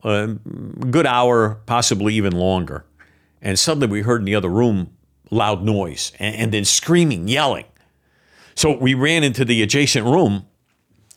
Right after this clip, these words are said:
and there I saw this seven-year-old boy, okay, hovering off the floor, nearly his head touching the ceiling. Now,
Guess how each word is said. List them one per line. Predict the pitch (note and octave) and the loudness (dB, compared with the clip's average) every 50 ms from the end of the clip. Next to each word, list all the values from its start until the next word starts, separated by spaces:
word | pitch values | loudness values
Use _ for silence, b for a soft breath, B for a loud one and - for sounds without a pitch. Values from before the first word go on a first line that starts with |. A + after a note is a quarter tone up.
| _ _ | _ _
and | A2 G#2+ A2 | -2 0 0
there | C3+ F3+ F#3+ D3 A2 G2 A2+ G#2 - _ _ _ _ _ _ _ _ _ _ _ _ _ b b b b b b b b b b b b b b _ _ | 2 2 2 2 0 -2 -4 -8 -12 _ _ _ _ _ _ _ _ _ _ _ _ _ b b b b b b b b b b b b b b _ _
I | - C3 | -2 -2
saw | C#3 - - D#3+ C3+ B2+ B2+ | 0 0 0 2 2 2 2
this | A2+ A2+ A2+ A2 - - - | 2 0 0 0 0 -2 -2
seven-year-old | - - - - - D#3+ D#3+ D#3+ F3 F3 E3+ E3+ D#3+ D#3 D3+ D3+ C3+ | -2 0 0 2 2 2 2 4 4 4 4 4 6 6 4 4 4
boy, | A#2+ A2+ G2+ E2 - - - _ _ _ _ _ _ _ _ _ _ _ _ _ _ _ _ _ _ _ - | 2 2 0 0 -4 -8 -16 _ _ _ _ _ _ _ _ _ _ _ _ _ _ _ _ _ _ _ -16
okay, | G#2+ - A#2 G#2 G2 G2+ - _ b b b b b | -8 -4 -4 -4 -4 -4 -8 _ b b b b b
hovering | - - - E3+ F3+ F#3+ F#3 A#3 A#3+ A#3 A#3 G#3 | -12 -6 -2 0 0 2 2 2 2 2 2 0
off | F3+ F3 D#3 D#3 D3+ D#3 - | 2 2 2 2 2 0 -2
the | - D#3 - | -2 -2 -2
floor, | - - - D3+ D3+ C3+ A2 E2 C2+ - - - _ _ _ _ _ _ _ _ _ _ _ _ - | -4 -6 -2 0 0 0 0 -2 -4 -8 -14 -20 _ _ _ _ _ _ _ _ _ _ _ _ -4
nearly | C#3 C#3+ E3 G3 A3 A#3 A3 A3+ A3 | 0 2 2 4 2 2 2 0 0
his | F#3+ F#3 F3 - - | 2 2 2 2 0
head | - - F3+ D3+ - - | 0 0 0 0 0 -2
touching | - D#3 D3 C#3+ - C#3 B2+ A#2+ | -2 -4 -2 -2 -4 -4 -4 -2
the | A#2+ | -2
ceiling. | - - - D3 A#2 F#2+ F#2 F#2+ | -2 -2 -2 -2 -4 -4 -4 -4
Now, | G#2+ A2+ A2 G#2 | -2 -2 -4 -4